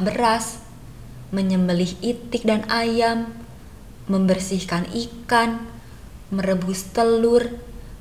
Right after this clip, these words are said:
menyiapkan kopi, dan makanan ringan. Abah Endi dan Mak Asih sibuk menyiapkan barang-barang ritual bersama beberapa orang tua yang lain. Sedangkan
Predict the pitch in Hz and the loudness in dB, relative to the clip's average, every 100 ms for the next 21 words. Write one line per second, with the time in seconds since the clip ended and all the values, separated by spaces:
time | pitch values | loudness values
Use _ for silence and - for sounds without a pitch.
0 | - 202 202 190 190 - 190 185 185 240 | -8 -2 0 2 0 -2 -2 -2 0 4
1 | 240 - - 247 240 - - 214 277 262 | 2 2 0 0 0 -8 -6 -2 2 2
2 | 220 190 180 175 170 156 160 151 160 - | 4 2 2 0 -2 -2 -2 -4 -8 -14
3 | - - - - - - - - - - | -16 -18 -18 -18 -18 -20 -20 -20 -18 -18
4 | - - - - - 185 190 190 190 190 | -18 -18 -18 -10 -2 2 2 4 6 6
5 | 214 226 208 196 196 190 190 - 220 220 | 8 6 6 4 2 0 0 0 0 0
6 | - - - - - 233 226 269 233 196 | -2 -10 -14 -6 0 2 2 2 4 4
7 | 185 180 - 196 196 190 185 185 175 180 | 4 2 0 2 2 4 4 4 4 2
8 | 180 180 - 180 180 185 175 - 190 185 | 0 0 2 4 4 4 2 0 0 2
9 | 185 175 165 165 160 - - 170 165 196 | 4 4 2 2 0 -2 0 0 0 2
10 | 190 180 160 147 147 139 - - - - | 2 2 0 -2 -6 -6 -10 -14 -16 -16
11 | - - - - - - - - - 185 | -16 -18 -18 -18 -18 -18 -18 -12 -6 -2
12 | 165 156 156 - 180 214 240 | 0 -2 -2 2 4 4 2